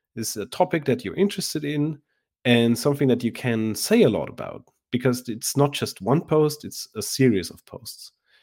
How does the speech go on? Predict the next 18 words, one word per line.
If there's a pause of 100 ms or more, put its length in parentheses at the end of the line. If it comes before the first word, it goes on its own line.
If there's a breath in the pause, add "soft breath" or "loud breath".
(160)
Now, (460)
once
you
reach (100)
this
step,
I
would
say
it's
a
good (100)
way
to
stop
and
reflect (680)
and